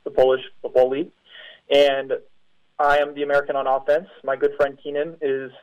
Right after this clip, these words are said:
the American on defense. He plays linebacker, and I'm the quarterback. So we're each,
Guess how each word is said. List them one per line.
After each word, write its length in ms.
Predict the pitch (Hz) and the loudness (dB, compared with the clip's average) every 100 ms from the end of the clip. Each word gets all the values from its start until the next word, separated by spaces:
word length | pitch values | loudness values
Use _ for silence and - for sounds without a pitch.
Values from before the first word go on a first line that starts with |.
| - | -2
the 260 | 131 127 | 2 2
American 460 | 135 135 135 139 131 | 2 -2 -2 -6 -4
on 200 | 131 131 | -6 -6
defense. 400 | 135 135 151 175 - | -14 -2 -2 -2 -16
He 80 | |
plays 240 | - 139 131 | -4 -2 -2
linebacker, 640 | 135 143 143 143 151 147 135 | -2 0 0 -2 -4 -8 -6
and 80 | 131 | -8
I'm 220 | 135 139 | -8 -8
the 80 | 139 | -2
quarterback. 520 | 156 160 175 185 190 _ _ _ _ _ | -2 2 2 2 -2 _ _ _ _ _
So 80 | 139 | -2
we're 200 | 139 151 | 0 0
each, 180 | 151 | -4